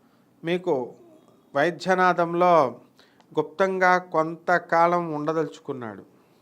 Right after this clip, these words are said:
కాబట్టి ఒక రోజున గృహస్థ శిష్యులకి ఇలా చెప్పాడు, "ఉపనయాది సంస్కారాల వలన బ్రహ్మచారి అంతా కూడా వేదాధ్యయనం చేస్తున్నారు,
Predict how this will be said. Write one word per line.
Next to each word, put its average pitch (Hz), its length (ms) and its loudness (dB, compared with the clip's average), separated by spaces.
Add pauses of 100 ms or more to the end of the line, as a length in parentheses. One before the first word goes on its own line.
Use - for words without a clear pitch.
(720)
కాబట్టి 175 300 0
ఒక 170 160 2
రోజున 180 380 2
గృహస్థ 175 840 0
శిష్యులకి 185 540 -6
ఇలా 175 160 0 (120)
చెప్పాడు, 151 480 -4 (800)
"ఉపనయాది 190 640 0
సంస్కారాల 175 720 2
వలన 151 580 -2 (300)
బ్రహ్మచారి 151 480 -6
అంతా 160 240 -10
కూడా 170 160 -6
వేదాధ్యయనం 175 800 0
చేస్తున్నారు, 175 580 -4